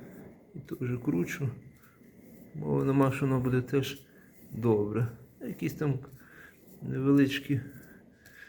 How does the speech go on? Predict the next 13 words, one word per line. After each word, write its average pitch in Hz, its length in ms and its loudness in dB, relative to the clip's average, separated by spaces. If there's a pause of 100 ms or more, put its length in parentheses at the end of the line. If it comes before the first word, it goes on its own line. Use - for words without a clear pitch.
(340)
навіть 127 180 0
нема 131 340 2
невеличких. 107 1000 0 (400)
В - 20 -20
принципі, - 640 2 (840)
я 131 200 -4
тою 135 300 -2
роботою 135 560 0
д-, 131 300 -2
довольний, 143 680 6 (100)
дуже 127 280 0
добре, 139 380 4
бо 120 420 0